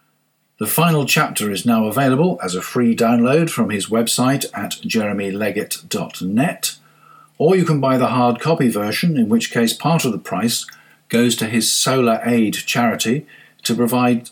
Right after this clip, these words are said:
solar-powered lanterns to remote parts of Africa. The final part of this book is a detailed account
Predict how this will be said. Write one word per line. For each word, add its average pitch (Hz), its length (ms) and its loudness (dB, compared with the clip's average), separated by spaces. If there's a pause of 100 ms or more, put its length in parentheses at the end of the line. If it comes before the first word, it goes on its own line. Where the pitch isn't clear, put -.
solar-powered 135 800 0
lanterns 151 640 0 (300)
to 127 380 2
remote 123 420 2
parts 90 320 -4
of 92 80 -4
Africa. 117 500 -4 (2250)
The - 100 -2
final 233 380 4
part 139 280 2
of 92 100 -4
this 95 220 -2
book - 400 -2 (240)
is 123 360 2
a 117 100 0
detailed 139 640 0
account 131 420 -2